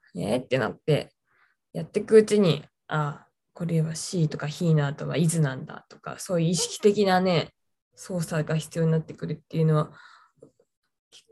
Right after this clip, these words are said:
構、あの、多いのかな。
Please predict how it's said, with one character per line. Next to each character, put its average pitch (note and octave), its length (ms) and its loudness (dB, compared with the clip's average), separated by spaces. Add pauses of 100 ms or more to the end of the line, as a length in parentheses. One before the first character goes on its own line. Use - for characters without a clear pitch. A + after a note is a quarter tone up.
構、 - 260 -8 (680)
あ G3 220 -10
の、 F3+ 480 -6 (680)
多 G3 240 -2
い F3+ 60 -2
の E3+ 140 0
か F3 160 -6
な。 F3+ 720 0